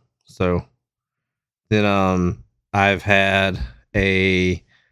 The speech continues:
mental health page based out of Canada. It's called mentel dot C A. Uh, s-, and to spell that is M E N T E L dot C A. Uh, they are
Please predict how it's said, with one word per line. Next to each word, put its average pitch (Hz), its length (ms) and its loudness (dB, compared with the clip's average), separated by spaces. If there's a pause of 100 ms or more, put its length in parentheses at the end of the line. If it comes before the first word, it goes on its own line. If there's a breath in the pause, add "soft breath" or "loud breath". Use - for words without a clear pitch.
(140)
mental 123 260 4
health 120 260 2
page 110 480 0
based 101 260 2
out 98 100 4
of 90 60 -2
Canada. 107 500 0
It's - 100 -20
called 95 280 2
mentel 107 640 0
dot 95 320 -2
C 107 260 0
A. 101 260 -2 (680)
Uh, 90 420 -2 (420)
s-, - 240 -6 (100)
and 92 160 0
to 87 60 0
spell 110 280 2
that 101 180 0
is 92 180 -4 (100)
M 107 180 2
E 107 240 -2
N 98 260 0
T 101 300 -6
E 95 240 -6
L 90 360 -2
dot 87 380 -4
C 87 220 -6
A. 85 200 -4 (680)
Uh, 92 400 0
they 110 460 2
are 95 720 -2